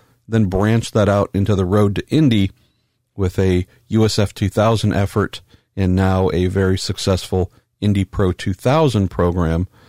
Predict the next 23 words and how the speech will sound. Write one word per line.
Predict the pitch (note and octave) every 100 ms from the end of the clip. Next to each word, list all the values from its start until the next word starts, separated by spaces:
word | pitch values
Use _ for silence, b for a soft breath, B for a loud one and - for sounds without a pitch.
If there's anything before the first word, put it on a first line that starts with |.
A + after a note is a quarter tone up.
| b b -
the | F#2
series | F2 - F#2 E2+
formerly | - G#2 G2
known | F2+ F2+ F2
as |
Pro | - - F2
Mazda, | F2+ F#2+ G2 - F#2
under | G2 G2 F#2+
his | - F#2 F2+ -
exclusive | - - - A2+ G#2+ - F#2+ -
Autosport | G2 G2+ F#2+ - - F#2 E2 - - B B B
banner. | F#2+ E2+ E2+ - B B B B
And | F#2 F2+
so | - G2+ F#2 - B B B
we | G2+
have | G2+ A2
ourselves | A2 - A2+ G#2+ -
some | F#2+
Colton, | F2+ - F3 - G3 F#3+ B B B
relatively | - F#3+ F#3+ D3 - A2+ G2 F#2+
swift | - - G#2+ F#2+ -
call | - F#2+ E2+
there, | F2+ F#2 F#2